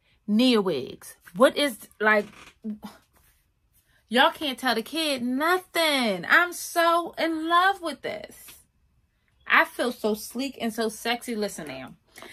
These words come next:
Nia Wigs have been coming through some, and providing mother with w-, w-, w-, wigs, honey. One after the other. And this one is just as fire as the last. They really have yet to put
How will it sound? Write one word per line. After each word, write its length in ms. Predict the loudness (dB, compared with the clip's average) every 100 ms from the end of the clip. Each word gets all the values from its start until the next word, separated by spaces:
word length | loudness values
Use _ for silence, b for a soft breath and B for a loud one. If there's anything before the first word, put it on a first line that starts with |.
| B
Nia 240 | -2 2 2
Wigs 240 | 2 -2
have 100 | -4
been 120 | -4 -4
coming 260 | -2 -4
through 160 | -4 -4
some, 280 | -4 -8 -6
and 220 | -4 -4
providing 720 | -6 -2 4 6 6 4 -2 -2
mother 360 | 2 2 2
with 180 | -2 -4
w-, 460 | -6 -8 -6 -6 -4
w-, 220 | -4 0
w-, 300 | 0 2 4 6 6 4 0
wigs, 300 | -4 4 4 4 _ _ 2
honey. 540 | 2 4 -2 -6 -12 -16 B B
One 360 | -6 2 4 4
after 280 | 4 2 2
the 180 | -2 2
other. 300 | 4 4 2 -2
And 140 | -2
this 220 | -4 -6
one 180 | -6 -4
is 220 | -4 -4
just 260 | -4 -4 -4
as 140 | -8
fire 460 | -6 0 2 2 0
as 220 | -4 -6 -6
the 180 | -8
last. 800 | -6 -8 -6 0 2 2 2 -2 -6 B B 0
They 300 | 4 6 6
really 380 | 2 0 0 0
have 240 | 2 0 -2
yet 480 | -4 0 0 -2 0
to 260 | 2 2 -2 -20 _
put 260 | -2 0